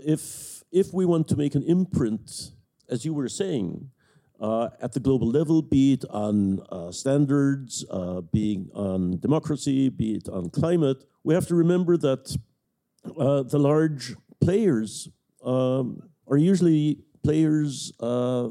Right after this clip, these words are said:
that have military capabilities as well, which have a joint, uh, and single foreign policy and willing to be nasty. Otherwise, send an email and say, uh, "We want you to take over our standards." And the reply, well,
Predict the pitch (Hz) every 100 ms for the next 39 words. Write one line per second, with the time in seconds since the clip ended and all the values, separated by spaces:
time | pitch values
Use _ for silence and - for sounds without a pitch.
0 | 98 123 127 117 120 147 151 - 139 123
1 | 127 123 120 156 160 - 98 - - -
2 | - - - - 117 135 113 120 104 123
3 | 127 127 123 - - - _ _ _ -
4 | 113 113 117 117 110 151 139 123 113 104
5 | 117 104 - 156 160 - 117 120 113 110
6 | 107 _ _ - 143 175 170 156 160 160
7 | 175 - - - - - _ _ _ _
8 | _ - 165 170 160 160 156 139 - _
9 | - 160 170 156 165 185 143 113 113 110
10 | 131 131 - - 123 120 147 143 147 143
11 | 135 139 - 139 127 139 139 120 117 -
12 | 131 143 110 95 90 113 113 113 107 113
13 | 110 104 95